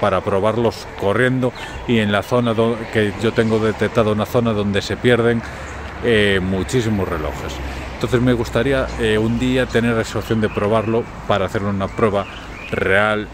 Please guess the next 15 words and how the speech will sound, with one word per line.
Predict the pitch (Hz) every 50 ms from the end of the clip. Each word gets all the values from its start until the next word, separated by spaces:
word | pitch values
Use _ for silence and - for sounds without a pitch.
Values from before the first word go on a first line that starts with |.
| - - - -
y | 110 101
buena. | 95 92 101 90 80 82 87
Esta | 87 - 110
simplemente | - - 131 120 113 127 123 131 123 117 113
estamos | 101 - 117 113 110 -
hablando | 120 120 117 117 117
que | 104 104
es | -
una | 113 104 98
prueba | 92 - - 143 135 123
de | 107 95
paseo. | - 90 - - 95 85
No | 80 101 131 139
debería | 127 120 120 113 110 107 113 110 101
de | 90 104 104 98 -